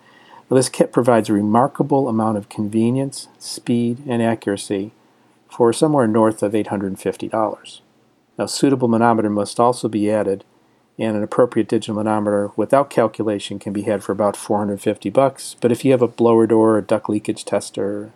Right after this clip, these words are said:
or duct blaster, you already have the manometer. Those manometers in those kits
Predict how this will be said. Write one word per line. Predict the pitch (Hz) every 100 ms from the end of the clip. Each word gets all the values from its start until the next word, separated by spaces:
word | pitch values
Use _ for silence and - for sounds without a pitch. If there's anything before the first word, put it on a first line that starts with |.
| -
or | 107
duct | 104 -
blaster, | 110 101 - 104 101 _
you | 123
already | 123 110 101
have | 113 107
the | 101
manometer. | 101 101 101 98 95 98 _
Those | - 98
manometers | 107 107 101 101 101
in | 98
those | 113 147 -
kits | - 98 - -